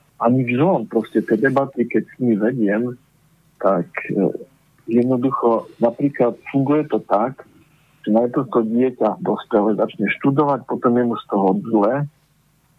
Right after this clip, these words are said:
a potom nájde protiinformácie, ktoré tie takzvané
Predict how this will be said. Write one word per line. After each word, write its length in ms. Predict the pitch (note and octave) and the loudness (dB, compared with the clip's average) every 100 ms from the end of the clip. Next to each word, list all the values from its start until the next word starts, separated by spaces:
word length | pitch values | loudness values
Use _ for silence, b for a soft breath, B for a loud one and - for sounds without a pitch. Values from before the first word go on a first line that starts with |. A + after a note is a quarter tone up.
| _ | _
a 60 | - - | -8 -2
potom 280 | D3+ E3 F#3 | 0 2 2
nájde 320 | F3 E3 D3+ D#3+ | 2 0 -2 0
protiinformácie, 1040 | F#3+ F#3 G#2+ G#2+ - G2+ G#2 F#2+ F#2 - - | -2 -2 -2 0 0 0 0 0 -2 -10 -2
ktoré 240 | B2+ B2 A#2+ | 0 0 0
tie 400 | B2+ B2 A#2 A2 _ - | 0 2 2 -2 _ -4
takzvané 440 | C3 C3 C#3 C3+ | -2 0 0 0